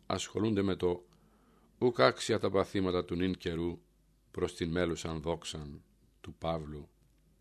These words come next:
Ρωμαίος Ι Τα δεκαοκτώ. Άλλοι ασκητές σκέπτονται συνεχώς το «μήποτε αρπάσει» και «ου μη οριόμενος». Ψαλμός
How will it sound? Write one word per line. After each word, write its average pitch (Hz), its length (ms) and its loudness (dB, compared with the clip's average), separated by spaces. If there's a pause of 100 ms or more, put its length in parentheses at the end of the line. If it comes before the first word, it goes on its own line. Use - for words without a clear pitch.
(200)
Ρωμαίος 82 640 -4 (100)
Ι 90 100 -6
Τα 85 120 -10
δεκαοκτώ. 78 680 -8 (2250)
Άλλοι 123 240 4
ασκητές 104 500 0
σκέπτονται 98 400 0
συνεχώς 87 600 0
το 80 360 -8 (1300)
«μήποτε 104 420 2
αρπάσει» 87 640 0 (1200)
και 98 140 2
«ου 110 180 6
μη 98 340 4 (320)
οριόμενος». 82 880 -2 (1600)
Ψαλμός 87 600 -4